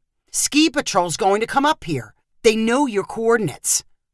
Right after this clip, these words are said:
"I'll just tell them I'm fine. It was barely a fall." "They won't believe you. It'll be this big production.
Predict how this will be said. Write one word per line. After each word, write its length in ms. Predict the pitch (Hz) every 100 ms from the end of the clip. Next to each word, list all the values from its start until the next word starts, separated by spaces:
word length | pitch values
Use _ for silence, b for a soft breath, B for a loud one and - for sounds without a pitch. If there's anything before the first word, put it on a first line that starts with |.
| _ _ _ _ _ _ _ _ -
"I'll 160 | 339
just 360 | 370 392 - -
tell 220 | - 285
them 140 | 285 294
I'm 140 | 277
fine. 600 | - 294 339 233 143 151 _ -
It 80 |
was 160 | 294 254
barely 380 | 302 339 392 247
a 80 | 165
fall." 560 | - 240 196 143 156 _ _ _ _ _ _ _ _ _ _ _
"They 140 | 254 269
won't 260 | 294 311
believe 420 | 233 214 240 254 170
you. 300 | 127 107 _ _ _ _ -
It'll 180 | 233 202
be 180 | 233 202
this 240 | 196 - _ _
big 280 | 262 240 170
production. 680 | 220 202 220 - 131 113